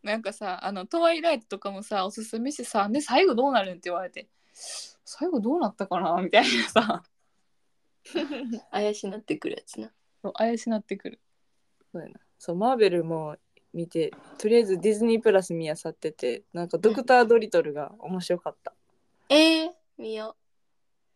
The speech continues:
Speaker 3: めっちゃ良かった。
Speaker 2: あれもネタ感あって、その見るま-、見るに至らんかったな、タイトルだけ。
Speaker 3: おもろいおもろい。
Speaker 2: いや、まあ、もう、ディズニープラスと。え、でも、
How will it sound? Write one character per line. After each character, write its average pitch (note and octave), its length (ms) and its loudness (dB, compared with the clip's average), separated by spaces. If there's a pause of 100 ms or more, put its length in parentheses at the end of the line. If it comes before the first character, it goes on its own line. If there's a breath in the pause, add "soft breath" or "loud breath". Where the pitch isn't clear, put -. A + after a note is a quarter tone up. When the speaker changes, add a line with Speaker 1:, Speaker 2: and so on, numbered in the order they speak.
(420)
Speaker 3:
め G#3 80 -6
っ - 20 -10
ち A#3 80 0
ゃ G#3+ 40 8
良 G3+ 100 6
か G3 120 2
っ - 80 -2
た。 - 120 -20
Speaker 2:
あ - 40 -14 (180)
れ - 0 -
も G#3 80 -8
ネ B3 100 -4
タ D#4 180 -6
感 A3 240 -4
あ F#3 60 -6
っ F3+ 40 -10
て、 F#3 200 -10
そ F#3 160 -12
の E3+ 80 -10
見 F3+ 180 -2
る B3+ 140 -2
ま-、 A3+ 160 -2
見 G3 260 -2
る B3+ 120 -2
に G#3+ 120 -2
至 G3 220 -8
ら F#3+ 120 -6
ん F#3+ 60 -16
か - 120 -18
っ - 100 -20
た - 120 -10
な、 - 220 -20
タ - 100 -18
イ - 60 -14
ト - 140 -20
ル - 120 -20
だ - 80 -20 (120)
け。 - 100 -20 (1120)
Speaker 3:
お G#3+ 60 -8
も G3+ 180 -6
ろ F3 80 -4
い - 20 -4
お D#3 60 -6
も D3+ 180 -16
ろ - 80 -10
い。 - 40 -18 (1040)
Speaker 2:
い - 40 -8
や、 A#3 80 -10
ま A3 280 -12
あ、 B3 40 -14
も A#3+ 380 -12 (100)
う、 G3 40 -18
デ G3 100 -8
ィ - 20 -10
ズ G3+ 140 -14
ニ G3+ 320 -8
ー - 40 -20
プ A3 80 -12
ラ A3+ 200 -14
ス - 260 -20
と。 - 180 -18 (220)
え、 A#3 240 4
で - 20 2
も、 G#3+ 200 0